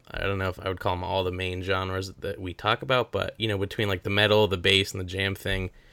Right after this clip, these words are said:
do you guys notice the different stigmas about sobriety? Just 'cause I know in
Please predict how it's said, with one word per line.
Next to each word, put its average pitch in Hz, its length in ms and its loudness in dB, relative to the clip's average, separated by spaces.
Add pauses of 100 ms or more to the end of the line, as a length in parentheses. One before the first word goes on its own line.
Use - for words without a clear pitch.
(280)
do 104 80 0
you 110 100 6
guys 151 300 8
notice 101 520 6
the - 180 -10
different 104 340 2
stigmas 101 680 2
about 90 340 4
sobriety? 98 560 6
Just 117 240 2
'cause 104 160 2
I 90 80 6
know 113 300 8
in 98 240 6